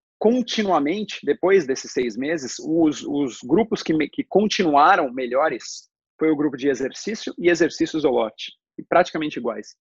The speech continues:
Então, o, eu acho que um dos maiores problemas de hoje é mental, é de lidar com ansiedade. O exercício é um dos melhores que, que pode curar isso, ou pelo menos ajudar. E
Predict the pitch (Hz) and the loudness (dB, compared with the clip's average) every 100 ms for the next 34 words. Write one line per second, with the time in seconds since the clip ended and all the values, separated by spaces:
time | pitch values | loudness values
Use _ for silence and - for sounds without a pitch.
0 | _ _ _ _ _ _ - 120 113 139 | _ _ _ _ _ _ -14 -10 -2 0
1 | 147 131 139 139 135 131 127 113 - 120 | 0 0 4 6 6 6 4 2 -2 0
2 | 135 139 156 156 143 156 165 156 147 147 | 2 2 0 -2 -2 -2 -2 -2 -2 -2
3 | 120 135 131 117 120 139 160 - _ - | -2 2 2 2 2 2 2 -2 _ -8
4 | 139 131 - 123 135 131 143 131 127 123 | -6 -6 -2 0 2 2 2 0 -4 0
5 | 127 127 117 117 120 123 123 131 123 - | 0 -2 -8 -4 -2 -2 -2 -2 -2 -6
6 | 147 147 143 127 131 127 156 151 - 147 | -8 -6 -4 -4 0 4 4 2 -6 -8
7 | - _ _ _ - - 156 143 - - | -8 _ _ _ -4 4 4 4 -4 0
8 | 160 156 170 151 135 - - 143 135 135 | 4 6 4 2 -2 -4 -8 -8 -8 -8
9 | 170 170 151 143 120 131 - _ _ - | -4 -2 -2 -4 -2 -2 -2 _ _ -20
10 | - 381 _ _ 135 135 135 135 135 | -20 _ _ _ -6 -4 -2 -2 -4